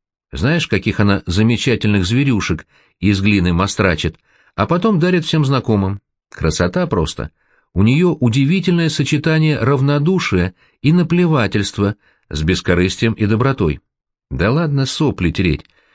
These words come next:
Ты же, козлик, любил её. Гришка мимоходом прикончил графинчик, заказал ещё сто пятьдесят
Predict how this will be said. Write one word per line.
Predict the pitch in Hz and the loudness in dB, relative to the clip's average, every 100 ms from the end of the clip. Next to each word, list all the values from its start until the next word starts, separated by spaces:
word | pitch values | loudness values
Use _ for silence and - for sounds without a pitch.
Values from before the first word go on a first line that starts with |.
| _ _ | _ _
Ты | 165 | 0
же, | 160 165 151 - | 2 0 -2 -6
козлик, | - 170 127 139 135 - _ - | -2 0 2 0 -4 -10 _ -2
любил | 160 202 156 95 | 0 2 2 2
её. | 82 76 76 - _ _ _ _ _ | 0 -2 -4 -10 _ _ _ _ _
Гришка | 71 95 - 104 | -2 0 0 0
мимоходом | 95 90 87 135 135 127 _ _ _ | 2 2 0 -2 -2 -2 _ _ _
прикончил | - 107 107 135 131 139 | -2 0 2 0 0 -2
графинчик, | 127 160 156 92 78 - 76 _ _ | 0 -2 0 0 0 -2 -8 _ _
заказал | 76 85 131 185 | -6 -2 0 0
ещё | 107 - 180 | -2 0 -2
сто | 160 151 | -2 -2
пятьдесят | 143 127 131 - 131 123 | -2 -2 -2 -2 -4 -6